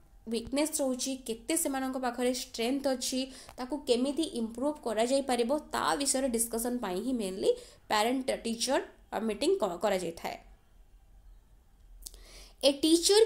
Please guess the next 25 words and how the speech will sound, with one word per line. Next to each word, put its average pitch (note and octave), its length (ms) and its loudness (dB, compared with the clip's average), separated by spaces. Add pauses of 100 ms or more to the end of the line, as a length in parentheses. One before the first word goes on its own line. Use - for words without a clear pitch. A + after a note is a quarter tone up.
can D4+ 220 4 (100)
identify B3 920 4 (120)
a C4 100 0
stressed D4+ 760 0 (140)
child B3 540 2 (320)
when, B3+ 280 6 (500)
uh, G#3 260 4 (420)
the C4 140 0
child D#4 460 4
shows C4+ 440 2
the D#4+ 100 0
following A#3+ 480 0
behavior। G#3 460 -6 (320)
କେତେବେଳେ F#4+ 640 2
ଜଣେ D4+ 260 2
ଟିଚର C4 480 -2
ଆଇଡେଣ୍ଟିଫାଏ C4 640 0
କରିପାରିବ G#3 480 -2 (440)
କି E4+ 80 0
ପିଲାଟା B3 480 0
ଷ୍ଟ୍ରେସ୍ଡ C4+ 680 2 (160)
ଅଛି G3 280 -2
ବୋଲି F3 240 -6
ବା C4+ 120 -4
ଷ୍ଟ୍ରେସ୍ C4+ 460 2